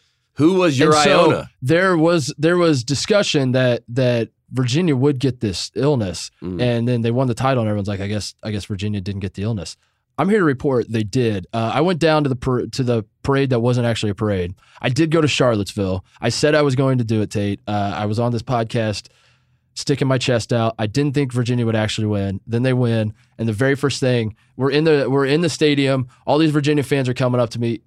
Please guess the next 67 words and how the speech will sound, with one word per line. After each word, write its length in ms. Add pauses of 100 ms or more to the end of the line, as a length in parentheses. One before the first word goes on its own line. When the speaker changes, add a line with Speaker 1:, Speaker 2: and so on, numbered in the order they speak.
(220)
Speaker 2:
"I 60
better 280
see 160
your 120
ass 180
in 60
Charlottesville." 680
It 100
was 240
a 100
little 460
threatening, 540 (120)
and 80
I 40
was 100
like, 240 (300)
Speaker 1:
<laughs> 320
Speaker 2:
"I 40
guess 160
I'm 80
gonna 100
be 100
in 60
Charlottesville." 640
And 120
so 120
I 80
went 160
down 140
to 40
Charlottesville, 640
and, 320
uh, 360 (640)
what 140
a 20
time 260
it 60
was. 480
Speaker 1:
It 60
was, 260
it 60
was 160
a 60
demanding 600
schedule 420
for 140
you 180
because, 380
uh, 320
I 40
think 180
you 120
left 300
on 80
a 80
Friday, 460
you 120
flew 180
to 80
Columbus, 720
and 140
then 80
you 80
flew 320
to, 80
flew 220
to, 180